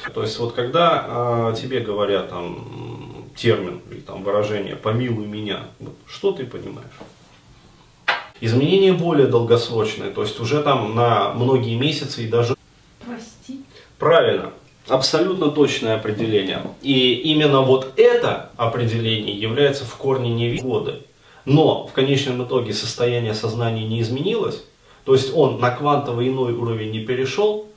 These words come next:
Speaker 1: через какое-то время, которое ведет к целому каскаду,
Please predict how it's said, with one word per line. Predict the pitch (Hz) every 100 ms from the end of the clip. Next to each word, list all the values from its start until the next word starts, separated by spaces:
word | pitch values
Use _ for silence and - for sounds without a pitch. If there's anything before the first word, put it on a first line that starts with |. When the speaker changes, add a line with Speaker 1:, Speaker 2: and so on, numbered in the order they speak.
| _ _ _ _
Speaker 1:
через | - 139 139
какое-то | - 131 143 127 123
время, | 156 214 - 117
которое | 110 107 117 107
ведет | 107 110 151
к | - -
целому | - 151 147 143
каскаду, | 143 151 - - 160 139 104 - -